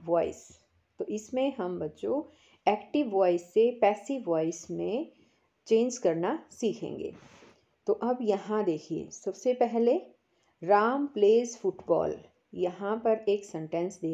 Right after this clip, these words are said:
रखा है कि राम फुटबॉल खेलता है। ये एक्टिव वॉइस में है बच्चों, इसका हमें पैसिव वॉइस बनाना है।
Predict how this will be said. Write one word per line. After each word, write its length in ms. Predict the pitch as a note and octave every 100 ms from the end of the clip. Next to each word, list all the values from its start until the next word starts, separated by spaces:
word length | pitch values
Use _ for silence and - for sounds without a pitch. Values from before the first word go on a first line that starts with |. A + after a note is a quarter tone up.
| D#3+
रखा 240 | - E3+
है 260 | F3+ G3+ B3
कि 180 | B3+ F3
राम 400 | E3 E3+ G#3 B3+ -
फुटबॉल 500 | E3+ E3 D#3+ F3 G#3+
खेलता 520 | B3 - E3 D3+ E3 D3 D3+
है। 320 | F3 - _ _ _ _ _ _ _ _ -
ये 200 | G3 C4+ B3+ G#3+
एक्टिव 420 | G#3+ - C#4 A3+
वॉइस 300 | G3 F3 -
में 100 | E3
है 180 | E3 D#3
बच्चों, 360 | C#3 - - F3 - _ -
इसका 320 | A#3 - D4
हमें 460 | D4 C4+ C4 C#4 C#4+
पैसिव 420 | G3 - - A#3+
वॉइस 280 | G3 E3+ E3+
बनाना 400 | E3+ E3 D#3+ E3
है। 280 | E3+ G3+ A#3